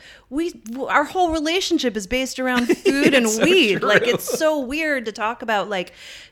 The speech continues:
Speaker 1: constricting or, or, you know, limiting our, our intake of any of the things that we love. But so I'm just really trying to, like, right now, what I'm finding really helpful with this app and tracking is that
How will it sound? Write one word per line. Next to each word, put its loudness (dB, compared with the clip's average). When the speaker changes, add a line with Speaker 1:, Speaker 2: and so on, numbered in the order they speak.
Speaker 1:
constricting -4
or, 0
or, -6
you -8
know, -2
limiting 0
our, -2
our -4
intake -4
of -8
any -4
of -10
the -10
things -12
that -16
we -10
love. -4
But -6
so -2
I'm 2
just -4
really -2
trying -4
to, -8
like, -6
right -2
now, -2
what -6
I'm -4
finding -4
really -4
helpful -6
with -8
this -10
app -4
and -8
tracking -4
is -10
that -8